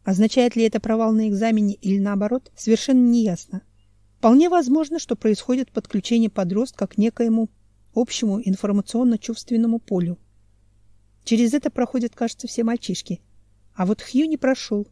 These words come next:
и остался неподключённым. Чтобы понять всё это,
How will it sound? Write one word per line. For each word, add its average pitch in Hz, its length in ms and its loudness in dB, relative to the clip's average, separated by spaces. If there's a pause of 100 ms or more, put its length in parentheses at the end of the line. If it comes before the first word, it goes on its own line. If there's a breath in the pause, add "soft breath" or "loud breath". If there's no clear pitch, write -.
и 214 80 -6
остался - 440 -4
неподключённым. 220 800 -4 (1900)
Чтобы 233 320 2
понять 233 360 2
всё - 220 -4
это, 190 240 -6